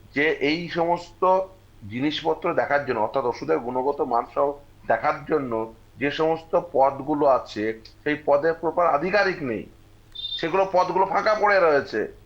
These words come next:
তাহলে তা, কারা এই ওষুধের কোয়ালিটি চেক করবে? ওষুধের কোয়ালিটি যদি চেক না হয়, তাহলে বাজারে যে, যে গিয়ে যে ওষুধগুলো কিনবে,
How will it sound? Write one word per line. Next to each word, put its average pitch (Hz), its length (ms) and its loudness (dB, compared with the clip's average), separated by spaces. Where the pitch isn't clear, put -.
তাহলে 180 200 4
তা, 151 220 0
কারা 170 460 4
এই 196 140 2
ওষুধের 180 320 0
কোয়ালিটি 190 440 0
চেক 202 220 -2
করবে? 123 320 0
ওষুধের 147 280 -2
কোয়ালিটি 147 420 2
যদি 170 220 -4
চেক 170 320 -2
না 175 240 2
হয়, 123 260 2
তাহলে 160 560 2
বাজারে 156 400 2
যে, 156 180 0
যে 156 180 -2
গিয়ে 143 360 -2
যে 180 160 -2
ওষুধগুলো 160 520 0
কিনবে, 151 680 -2